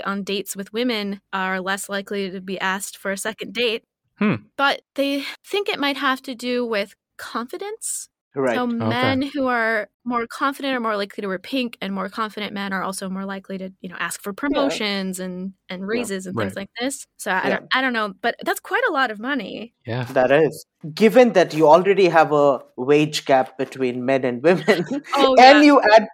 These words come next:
Speaker 3: pink on top
Speaker 1: Yeah.
Speaker 3: of that.
Speaker 2: Yeah.
Speaker 1: I also got a little annoyed about this fact as a woman because women who wear pink do not make more money than women who
Speaker 3: Ugh.
Speaker 1: don't. So it's kind of annoying that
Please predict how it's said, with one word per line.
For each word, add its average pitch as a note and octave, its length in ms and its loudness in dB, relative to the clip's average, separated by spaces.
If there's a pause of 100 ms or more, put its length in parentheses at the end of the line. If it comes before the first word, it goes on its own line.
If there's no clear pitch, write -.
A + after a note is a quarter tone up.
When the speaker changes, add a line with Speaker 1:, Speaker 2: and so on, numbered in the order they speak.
Speaker 3:
pink A#3+ 240 6
on G3+ 180 6
top A3 180 8
Speaker 1:
Yeah. B3 320 6
Speaker 3:
of - 100 2
that. G#3+ 240 6
Speaker 2:
Yeah. F#3 280 2 (360)
Speaker 1:
I C#4+ 40 4
also D#4+ 180 -2
got C#4+ 160 0
a C4 40 0
little A#3+ 220 -2
annoyed A3 300 -4
about G#3+ 240 -4
this G#3+ 180 -8
fact A3 320 -4
as G#3 160 -4
a G#3 80 -6
woman G#3 480 -6
because G3+ 420 -6 (140)
women F4+ 300 -4
who C#4 180 -2
wear G#3 160 -2
pink F#3+ 460 -10 (480)
do A3+ 160 -4
not B3+ 240 0
make G3+ 300 -14
more F#3+ 200 -10
money G3 300 -4
than F#3+ 160 -6
women F#3+ 240 -8
who - 60 -6
Speaker 3:
Ugh. B2+ 180 0 (100)
Speaker 1:
don't. - 300 -14
So G#3+ 340 -2
it's - 140 -6
kind G4+ 240 0
of F#4 80 -4
annoying D4 460 0
that A#3+ 240 -2